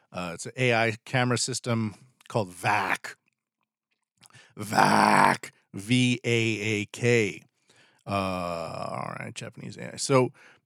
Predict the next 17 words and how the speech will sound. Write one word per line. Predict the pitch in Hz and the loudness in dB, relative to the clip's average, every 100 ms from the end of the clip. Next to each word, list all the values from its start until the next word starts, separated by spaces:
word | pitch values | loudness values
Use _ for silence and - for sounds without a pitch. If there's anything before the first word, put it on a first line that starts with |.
| _ | _
this | 123 175 - - | 0 2 2 0
is | 170 156 - | -2 -2 -2
a | 143 135 135 127 | 2 2 2 -2
camera | - - 160 156 | -6 -4 -2 -2
system | - 147 - 143 143 139 139 | -4 -4 -4 -2 -2 -2 -6
that's | 123 113 - | -4 -4 -6
trying | - 139 127 123 117 | -8 -4 -4 -4 -6
to | - 120 | -6 -4
move | 107 110 110 107 | -2 0 0 -2
into | 107 104 - - 110 107 107 101 101 | -4 -6 -8 -8 -4 -2 -2 -4 -6
the | 98 95 - | -8 -10 -12
consumer | 107 - 131 117 | -8 -4 -4 -4
market. | 107 101 101 104 - _ | -4 -4 -4 -8 -8 _
So | - - | -10 -2
this | 143 151 | -2 -2
isn't | 139 123 | -6 -4
about | 104 110 107 98 - | 0 2 2 -2 -10